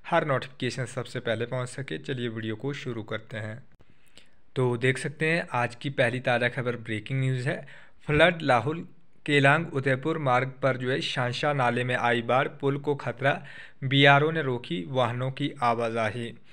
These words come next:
तस्वीरें जो है आप देख सकते हैं, लाहौल स्पीति ज़िले में जो है केलांग उदयपुर मार्ग पर स्थित शांशा पुल एक बार फिर खतरे की जद में आ गया है। घाटी में पिछले चार पाँच दिनों में एकाएक तापमान बढ़ने से ग्लेशियरों के पिघलने से शांशा नाले में शनिवार को बाढ़ आ गई।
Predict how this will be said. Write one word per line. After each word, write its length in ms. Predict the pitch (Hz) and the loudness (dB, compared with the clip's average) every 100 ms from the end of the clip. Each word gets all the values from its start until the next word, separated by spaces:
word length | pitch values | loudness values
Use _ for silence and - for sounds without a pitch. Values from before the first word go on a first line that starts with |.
| - - - | -20 -20 -6
तस्वीरें 480 | 139 131 143 147 180 | -2 0 0 0 0
जो 80 | 175 | -2
है 140 | 160 | -2
आप 240 | 175 156 143 | 0 0 -2
देख 240 | 135 127 131 | -4 -4 -2
सकते 320 | 143 139 156 | -8 -4 -4
हैं, 60 | |
लाहौल 300 | 170 156 120 | 0 0 0
स्पीति 320 | 135 139 139 156 | -4 -6 -8 -6
ज़िले 300 | 143 151 147 | -2 0 0
में 140 | 127 | -2
जो 120 | 127 | -2
है 220 | 139 190 - - - - | -2 -4 -8 -16 -16 2
केलांग 480 | 139 139 156 185 135 | 6 8 6 2 -2
उदयपुर 400 | 131 135 156 156 | 0 2 0 0
मार्ग 340 | 127 123 120 | 0 0 0
पर 100 | 139 | -2
स्थित 280 | 139 - 147 | -2 -4 -6
शांशा 480 | - 135 120 - 139 | -4 -6 -6 -4 -4
पुल 240 | 131 139 110 | -2 -4 -2
एक 220 | 123 131 | -4 0
बार 240 | 123 120 | 0 0
फिर 140 | - 127 | -4 -4
खतरे 360 | 131 123 127 | -4 -4 -4
की 120 | 131 127 | -4 -2
जद 280 | 120 117 117 | -2 -2 -2
में 100 | 117 | -2
आ 200 | 110 113 | 0 0
गया 240 | 123 123 | 2 2
है। 240 | 127 180 - - - - | 2 -2 -6 -18 -18 0
घाटी 340 | 139 151 - 190 | 4 4 2 -4
में 160 | 190 | -2
पिछले 300 | 180 139 156 | -4 -4 -6
चार 320 | 143 139 131 | 0 2 4
पाँच 220 | 131 135 143 | 0 -4 -4
दिनों 260 | 127 127 | -4 -4
में 180 | 123 143 | -4 -4
एकाएक 540 | 135 123 131 127 135 | -2 0 0 0 -2
तापमान 520 | - 127 120 131 127 131 | -2 -2 -2 -4 -4 -2
बढ़ने 280 | 120 117 | -2 -4
से 160 | 120 151 | -4 -4
ग्लेशियरों 560 | 131 120 117 - 135 135 | -4 -4 -4 -4 -4 -4
के 120 | 175 | -4
पिघलने 440 | 127 120 120 123 | -4 -2 -2 -4
से 240 | 127 175 202 - - | -4 -6 -6 -16 -14
शांशा 420 | - 160 143 143 185 | -2 0 2 2 0
नाले 300 | 156 127 127 | 2 2 0
में 120 | 143 | -2
शनिवार 480 | 143 135 120 120 120 | -2 -4 0 0 0
को 180 | 147 | -4
बाढ़ 320 | 147 127 113 110 | 0 2 2 2
आ 160 | 110 | 2
गई। 280 | 110 117 117 | 0 -4 -6